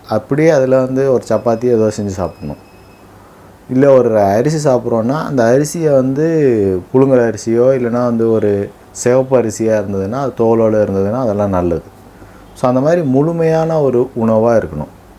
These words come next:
ரொம்பவும் வந்து பாலிஷ் பண்ண ஒரு வெரைட்டி, இல்லைன்னா வந்து, அஹ், ரொம்பவும் வந்து அதுல வந்து ஃபைன் பண்ணது, அதாவது மைதாலயோ, இந்த மாதிரி ரவாலயோ, இந்த மாதிரிலாம் ஃபைன் பண்ணி செஞ்ச ஒரு உணவு இல்லாம, ஹோல் கிரெயினா இருக்கணும்.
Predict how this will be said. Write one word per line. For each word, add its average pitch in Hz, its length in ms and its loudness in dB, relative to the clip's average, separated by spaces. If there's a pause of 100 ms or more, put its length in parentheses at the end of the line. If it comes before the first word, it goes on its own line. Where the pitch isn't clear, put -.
(580)
ரொம்பவும் 156 460 2
வந்து 143 180 0
பாலிஷ் 131 460 0
பண்ண 120 300 -2
ஒரு 110 220 0
வெரைட்டி, 98 500 0
இல்லைன்னா 101 420 -4
வந்து, 104 480 -4 (240)
அஹ், 92 280 -2
ரொம்பவும் 127 440 0
வந்து 113 560 -2 (360)
அதுல 101 260 -2
வந்து 110 220 -2
ஃபைன் 127 300 -2
பண்ணது, 98 280 -6 (300)
அதாவது 98 300 -4
மைதாலயோ, 95 920 -2
இந்த 98 120 -6
மாதிரி 92 200 -2
ரவாலயோ, 92 560 -2
இந்த 95 120 -6
மாதிரிலாம் 98 460 -4
ஃபைன் 135 280 -2
பண்ணி 123 400 -2 (400)
செஞ்ச 113 360 0
ஒரு 95 220 -2
உணவு 107 240 -4
இல்லாம, 98 320 -6 (100)
ஹோல் 151 280 2
கிரெயினா 107 480 -2
இருக்கணும். 80 260 -12